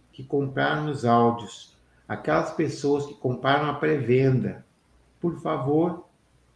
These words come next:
vocês estão convidados a essa live especial no dia quatorze. Eu digo especial por um detalhe. É algo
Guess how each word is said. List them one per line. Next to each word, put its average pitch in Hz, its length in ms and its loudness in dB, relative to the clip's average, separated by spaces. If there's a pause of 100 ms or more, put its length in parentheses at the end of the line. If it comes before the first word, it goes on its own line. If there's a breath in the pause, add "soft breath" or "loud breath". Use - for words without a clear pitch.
(140)
vocês 135 340 -2
estão 120 300 0
convidados 160 1160 4 (280)
a 131 220 2
essa 139 640 -2 (1120)
live 135 480 2
especial 165 1160 6
no 120 120 -2
dia 117 160 -2
quatorze. 104 580 -8 (200)
Eu 127 80 -4
digo 147 260 0
especial 156 640 -2
por 165 120 -2
um 160 100 -6
detalhe. 127 540 2 (1200)
É 135 120 8
algo 156 540 4